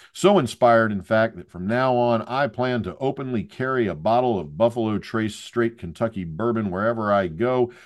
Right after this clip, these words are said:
and if anyone questions the legality of me doing so, I'm gonna simply say that this is my emotional support bourbon, and I need it for medicinal purposes.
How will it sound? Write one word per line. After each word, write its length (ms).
and 140
if 100
anyone 440
questions 600
the 100
legality 680
of 140
me 160
doing 420
so, 320
I'm 260
gonna 280
simply 400
say 320
that 200
this 200
is 120
my 320
emotional 600
support 560
bourbon, 420
and 140
I 100
need 240
it 180
for 200
medicinal 760
purposes. 880